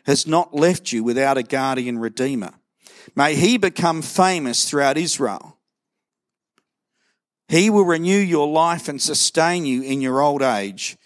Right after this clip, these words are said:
For your daughter-in-law, who, who loves you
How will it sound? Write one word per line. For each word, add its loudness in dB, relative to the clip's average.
For -6
your 2
daughter-in-law, 2
who, 0
who 0
loves 2
you 0